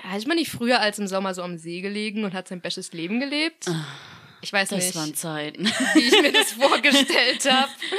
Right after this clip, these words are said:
Speaker 2: Das waren
Speaker 1: Vor allem, ich,
Speaker 2: Zeiten.
Speaker 1: ich wohne ja hier direkt am, einem See.
Speaker 2: Mhm.
Speaker 1: Meinst du, da war ich schon mal?
Speaker 2: Oh Gott.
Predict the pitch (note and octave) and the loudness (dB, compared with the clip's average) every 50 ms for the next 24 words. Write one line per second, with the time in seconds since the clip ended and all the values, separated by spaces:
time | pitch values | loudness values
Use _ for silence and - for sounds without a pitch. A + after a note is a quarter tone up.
0 | A#4 A#4+ E4+ G#3+ G3+ - C#4 G#3+ - - - G3 F#3+ F#3+ C#4 G#3+ C4 C4+ E3+ - | 0 0 0 0 0 -2 -2 -2 -4 -4 -4 -4 0 2 2 2 2 0 -2 -4
1 | - B3 - - G#3+ G#3+ A#3 B3 C4+ D4 C#4+ C4+ C4 A3+ B3+ A3 A#3+ A#3+ - A#3+ | -6 -8 -8 -8 -8 -4 -2 -2 0 0 0 0 0 -2 -2 -2 -2 -2 -2 -2
2 | - - - - A3+ A#3 A3+ A3+ - - A3+ A3 G#3 G#3 G3 F#3 G3+ G3+ G#3+ B3 | -4 -6 -6 -6 -4 -4 -4 -4 -6 -6 -4 -2 -2 -2 -4 -4 -4 -4 -4 -6
3 | F#4+ - _ _ _ _ - F3+ F3+ F3+ F#3 F#3 F#3 G3 G3+ - _ _ _ G3+ | -6 -8 _ _ _ _ -14 -14 -12 -10 -8 -8 -8 -10 -12 -14 _ _ _ -6
4 | F#3+ F#3+ F#3+ - F3+ F#3 E3+ D#3 - D#3+ D#3+ E3+ A3+ C4+ - - F#4+ F#4 F#4+ F#4+ | -6 -4 -4 -6 -6 -6 -6 -2 0 2 2 2 2 2 2 2 2 4 4 4
5 | G4+ G#4+ A4+ A#4+ A#4+ A#4 _ _ _ _ _ _ _ - - - - - - - | 6 6 4 4 2 -2 _ _ _ _ _ _ _ -20 -20 -20 -20 -20 -18 -20
6 | - - - - - | -20 -20 -20 -20 -20